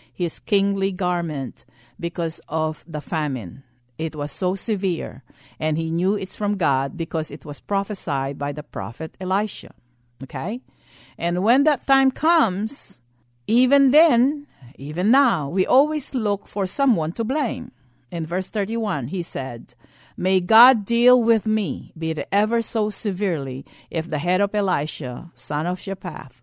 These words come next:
remains on his shoulders today." Now Elisha was sitting in his house, and the elders were sitting with him. The king sent a messenger ahead, but before he arrived, Elisha said to the elders,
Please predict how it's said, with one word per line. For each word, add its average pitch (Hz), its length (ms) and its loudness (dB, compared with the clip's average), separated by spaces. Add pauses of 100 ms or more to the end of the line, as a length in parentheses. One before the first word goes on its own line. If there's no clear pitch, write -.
(140)
remains 151 520 -4
on 160 180 -6
his 151 120 -6
shoulders 139 760 -10
today." 147 380 -8 (1080)
Now 208 400 6
Elisha 269 420 2
was 240 140 2
sitting 277 300 2
in 226 80 4
his 214 180 0
house, 190 440 0
and 180 140 -2
the - 140 -4
elders 226 360 0
were 196 120 -2
sitting 214 340 -2
with 196 140 -4
him. 143 560 -6 (140)
The 165 120 -6
king 240 280 2
sent 233 320 2
a 226 60 2
messenger 214 540 0
ahead, 175 500 -4 (320)
but - 240 -2
before 220 380 0
he 247 160 -2
arrived, 185 720 0
Elisha 165 440 -4
said 196 260 -2
to 190 100 -4
the 190 140 -6
elders, 151 600 -6